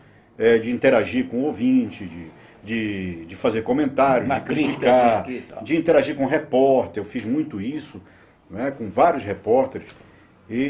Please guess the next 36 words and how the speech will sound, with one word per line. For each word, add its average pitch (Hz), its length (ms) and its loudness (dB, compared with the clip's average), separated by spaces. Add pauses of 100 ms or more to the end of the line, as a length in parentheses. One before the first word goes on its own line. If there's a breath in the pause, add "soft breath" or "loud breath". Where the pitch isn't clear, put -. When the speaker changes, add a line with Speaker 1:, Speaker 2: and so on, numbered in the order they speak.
Speaker 1:
esse, 156 440 -2
isso 196 260 -6
aí 180 220 -2
é 196 60 0
o 175 100 -6
que - 100 -10
eu 156 60 2
mais 170 180 -4
gosto, 95 320 -8
não 117 180 -6
é 120 40 -4
o 123 100 -2
que - 80 -12
eu 120 60 -8
estou - 180 -8
fazendo 98 340 -8
no 95 80 -10
momento. 95 380 -12 (560 loud breath)
Speaker 2:
Agora, 143 600 2
é, 113 260 -8
Jorge, 139 340 0
normalmente 160 680 -6 (240)
você 147 160 -10
falou 151 240 2
das 165 160 2
dificuldades 135 640 -4
que - 100 -16
você 139 240 -10
teve 131 320 -4
no 160 80 -10
início, 110 420 -6
né? 113 200 -8 (200)
Speaker 1:
Sim. 92 300 -8 (160)
Speaker 2:
Eu 135 80 -6
acho 147 240 -4
que, 123 420 -4